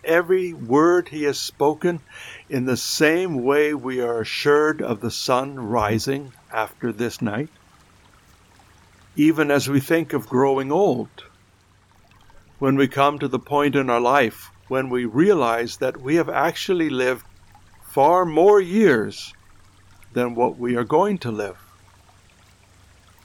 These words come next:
are we to look upon it as coming to an end? Or are we to look upon it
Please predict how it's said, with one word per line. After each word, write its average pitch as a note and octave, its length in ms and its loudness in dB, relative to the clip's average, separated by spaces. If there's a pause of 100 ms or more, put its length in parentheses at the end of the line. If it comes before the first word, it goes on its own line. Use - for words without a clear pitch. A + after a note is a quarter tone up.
(100)
are B2 160 -2
we B2+ 180 2
to A#2+ 120 0
look C3+ 260 0
upon C#3+ 420 0
it D#3+ 140 0
as A2 200 -6
coming C#3 480 -2
to A#2+ 240 -4
an A2 100 -2
end? E3 320 -2 (1500)
Or A#2+ 240 0
are C3+ 200 4
we B2+ 180 -4
to B2 140 -10
look B2+ 280 -2
upon C3 400 -2
it G#2+ 120 -2